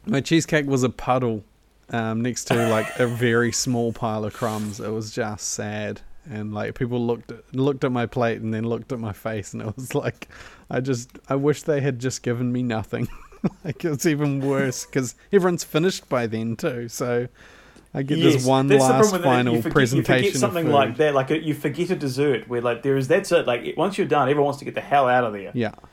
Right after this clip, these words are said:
Speaker 1: yeah.
Speaker 2: And they're just waiting on this one idiot who can't do,
Speaker 1: <laughs>
Speaker 2: can't get his dessert order right. Um,
Speaker 1: Exactly.
Speaker 2: can I ask you though, like, the deconstructed cheesecake,
Speaker 1: Yeah.
Speaker 2: was that, like, a set menu thing? You had no choice, or did, did people choose this?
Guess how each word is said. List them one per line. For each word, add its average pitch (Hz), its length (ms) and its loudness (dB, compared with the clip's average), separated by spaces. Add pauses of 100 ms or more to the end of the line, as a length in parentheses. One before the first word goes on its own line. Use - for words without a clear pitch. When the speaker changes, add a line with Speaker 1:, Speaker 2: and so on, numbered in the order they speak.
(120)
Speaker 1:
yeah. 110 260 -2
Speaker 2:
And 135 100 0
they're 143 60 0
just 131 140 -2
waiting 139 400 2
on 127 100 2
this 123 160 -4
one 135 260 0
idiot 131 360 0
who 139 200 0
can't 135 340 2
do, 123 180 0
Speaker 1:
<laughs> 120 100 -6
Speaker 2:
can't 131 220 0
get 127 80 -2
his 127 100 0
dessert 127 340 -2
order 110 220 0
right. 92 420 -8 (1120)
Um, - 460 2 (140)
Speaker 1:
Exactly. 131 400 0
Speaker 2:
can 349 80 6
I 339 80 6
ask - 100 0
you 330 80 2
though, 262 160 6
like, 233 300 2
the 233 100 6
deconstructed 220 960 -4
cheesecake, 139 720 -6 (100)
Speaker 1:
Yeah. 113 140 0
Speaker 2:
was 156 140 -4
that, 202 320 0 (460)
like, 139 180 -2
a 135 40 -8
set - 340 -4
menu 147 380 -4
thing? 160 300 -6
You 143 80 -4
had 131 160 0
no 123 160 -2
choice, 139 400 -6
or 147 100 -8
did, 135 180 -8
did 135 240 -8
people 160 320 -8
choose 139 420 -10
this? - 360 -20